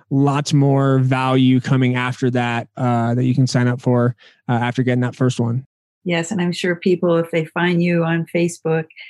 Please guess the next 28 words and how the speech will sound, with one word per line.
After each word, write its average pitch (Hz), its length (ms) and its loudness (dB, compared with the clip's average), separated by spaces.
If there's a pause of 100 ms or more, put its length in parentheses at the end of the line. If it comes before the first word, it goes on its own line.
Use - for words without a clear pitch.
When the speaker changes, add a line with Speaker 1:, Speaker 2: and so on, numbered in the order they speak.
(240)
Speaker 2:
or 165 460 2
just 160 240 -6
Noah 175 440 0 (100)
Mittman, 160 600 -4
you 160 260 -8
look, 165 260 -4 (200)
it 175 140 -4
sounds 202 220 -2
like 170 160 -4
social - 380 -4
media, 175 460 0
any 190 340 -2
channel 165 460 -4
you're 160 280 0
on. 165 360 -2
Speaker 1:
I'm, 160 220 0
I'm 175 220 2
all 165 160 0
over 143 260 2
it. 139 60 0
Yeah, 139 160 0
exactly. 131 380 0
I 131 60 0
try 156 160 0
to 156 60 0
be 151 80 2
Speaker 2:
Yeah. 143 80 2
Speaker 1:
everywhere. 131 400 2